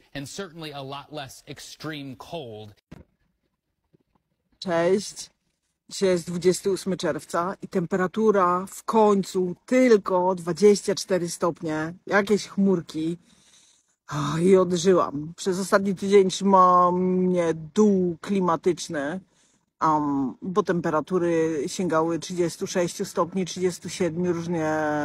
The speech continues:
Speaker 2: różnie to wskazywało na, na ter-, na termometrach.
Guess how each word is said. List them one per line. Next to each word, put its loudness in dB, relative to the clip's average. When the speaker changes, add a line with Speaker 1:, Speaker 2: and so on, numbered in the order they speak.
Speaker 2:
różnie -4
to -8
wskazywało 0
na, -2
na -4
ter-, -2
na -4
termometrach. -2